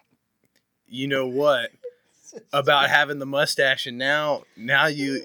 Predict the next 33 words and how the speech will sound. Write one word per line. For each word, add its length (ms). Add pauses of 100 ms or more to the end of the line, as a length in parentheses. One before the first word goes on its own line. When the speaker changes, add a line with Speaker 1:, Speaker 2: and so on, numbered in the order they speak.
(120)
Speaker 1:
you 200
like 280
it." 160
Speaker 2:
Oh. 40 (380)
Speaker 1:
And 140 (140)
the, 120 (140)
but 220
my 140
wife 340
wants 240
me 100
to 80
bring 460
a 80
manicured 760
beard 460
back. 280 (160)
Speaker 2:
<laughs> 160
All 120
right. 260
Speaker 1:
And 160
so, 500 (180)
<laughs> 760
yeah, 180
she, 340
she 180
wants 300
me 180
to, 140
like, 360 (1160)
Speaker 2:
Do 100
you, 360
um, 400